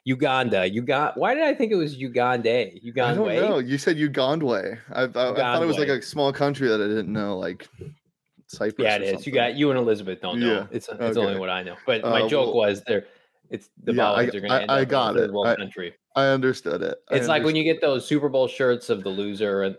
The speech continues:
Speaker 1: or the
Speaker 2: Yeah.
Speaker 1: M L B World Series
Speaker 2: Yeah.
Speaker 1: loser shirts.
Speaker 2: Mm-hmm.
Speaker 1: The joke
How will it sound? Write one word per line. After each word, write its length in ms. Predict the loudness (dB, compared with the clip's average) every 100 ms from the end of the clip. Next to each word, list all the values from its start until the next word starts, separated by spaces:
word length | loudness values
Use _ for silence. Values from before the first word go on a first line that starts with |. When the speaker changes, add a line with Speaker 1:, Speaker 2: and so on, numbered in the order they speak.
| -8
Speaker 1:
or 160 | -6
the 280 | -4 -4 -4 0
Speaker 2:
Yeah. 200 | 2 4
Speaker 1:
M 40 |
L 120 | 2 -2
B 160 | -8 _ _ _ _ _ _ -2
World 200 | -2 0
Series 360 | -2 -2 -4
Speaker 2:
Yeah. 60 | -6
Speaker 1:
loser 220 | -6 -8
shirts. 440 | -4 -4 -4 -8 -16 -14
Speaker 2:
Mm-hmm. 320 | -10 -8 -10 -14 _ _
Speaker 1:
The 100 | 0
joke 400 | 2 -2 -2 -8